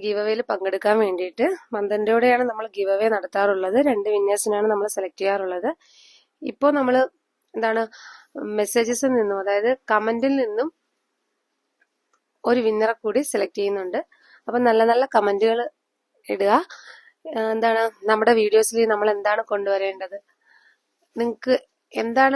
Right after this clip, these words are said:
നമ്മളിൽ നിന്ന് നിങ്ങൾ എന്താണ് ഉദ്ദേശിക്കുന്നത്, ആ ഒരു എന്ത് കളക്ഷൻസ് ആണ് കൊണ്ടുവരേണ്ടത്, ഇതെല്ലാം ഉൾപ്പെടുത്തിക്കൊണ്ട്, ഏഹ്, നമ്മുടെ എന്താണ് എന്തെങ്കിലും പോരായ്മ ഉണ്ടെങ്കിൽ അത് പറയാം, എന്തും. അങ്ങനെ കമന്റിൽ നിന്നും, നല്ല നല്ല കമന്റുകളിൽ നിന്നും ഒരു കമന്റിനെ നമ്മൾ സെലക്ട് ചെയ്തിട്ട്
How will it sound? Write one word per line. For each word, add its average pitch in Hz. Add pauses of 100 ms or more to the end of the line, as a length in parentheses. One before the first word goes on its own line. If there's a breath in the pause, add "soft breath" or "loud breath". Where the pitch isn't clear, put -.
നമ്മളിൽ 226
നിന്ന് 220
നിങ്ങൾ 214
എന്താണ് 220
ഉദ്ദേശിക്കുന്നത്, 202
ആ 196 (120)
ഒരു 220
എന്ത് 214
കളക്ഷൻസ് 208
ആണ് 220
കൊണ്ടുവരേണ്ടത്, 190 (120)
ഇതെല്ലാം 233
ഉൾപ്പെടുത്തിക്കൊണ്ട്, 214 (1040 soft breath)
ഏഹ്, 240
നമ്മുടെ 247 (140)
എന്താണ് 240
എന്തെങ്കിലും 233
പോരായ്മ 214
ഉണ്ടെങ്കിൽ 208
അത് 196
പറയാം, 196 (200)
എന്തും. 220 (500)
അങ്ങനെ 226 (100)
കമന്റിൽ 220
നിന്നും, 226 (120)
നല്ല 214 (100)
നല്ല 240 (140)
കമന്റുകളിൽ 214
നിന്നും 220 (460 loud breath)
ഒരു 262
കമന്റിനെ 214
നമ്മൾ 427 (280)
സെലക്ട് 196
ചെയ്തിട്ട് 202